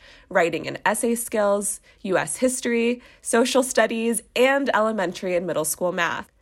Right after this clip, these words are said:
So today, we'll be getting into one of the most controversial factors in the college admissions process,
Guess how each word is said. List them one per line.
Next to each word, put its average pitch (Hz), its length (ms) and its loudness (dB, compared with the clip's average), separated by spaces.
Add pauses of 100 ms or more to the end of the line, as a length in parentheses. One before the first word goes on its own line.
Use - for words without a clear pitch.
(140)
So 233 160 0
today, 220 460 2
we'll 247 140 0
be 202 100 -6
getting 190 240 -2
into 214 180 -8
one 190 120 -4
of 185 100 -6
the 180 60 -8
most 170 260 -4
controversial 196 680 -6
factors 151 560 -4
in 175 120 -8
the 175 80 -6
college 151 360 -6
admissions 151 440 -10
process, - 640 -6